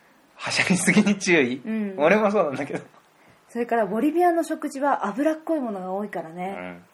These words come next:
Speaker 1: そう、そこもしっかりしたいね。
Speaker 2: うん。悪いものを食べなくても、脂が多いっていうだけで、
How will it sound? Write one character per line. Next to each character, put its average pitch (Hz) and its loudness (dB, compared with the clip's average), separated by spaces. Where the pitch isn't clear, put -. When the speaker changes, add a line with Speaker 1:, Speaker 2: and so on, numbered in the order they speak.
Speaker 1:
そ 101 -8
う、 - -20
そ 113 -14
こ 147 -10
も 147 -6
し 139 -10
っ - -20
か - -10
り 123 -8
し - -16
た 101 -8
い 92 -18
ね。 107 -10
Speaker 2:
う - -6
ん。 202 -10
悪 269 0
い 415 -4
も 359 2
の 269 0
を - -
食 240 -2
べ 277 0
な 262 -2
く 254 -10
て 233 -4
も、 220 -4
脂 339 0
が 349 -2
多 339 2
い 311 -2
っ - -8
て - -12
い 247 -2
う 240 -6
だ 254 -2
け 254 -2
で、 233 -2